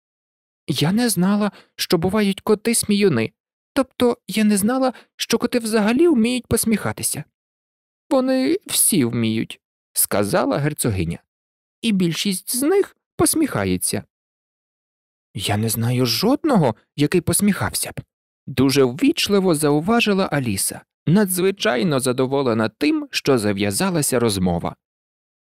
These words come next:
«Ти багато чого не знаєш», промовила герцогиня. «Це факт».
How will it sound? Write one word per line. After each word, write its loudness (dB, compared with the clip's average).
«Ти 2
багато 0
чого -2
не 0
знаєш», -2
промовила 2
герцогиня. -2
«Це 0
факт». -8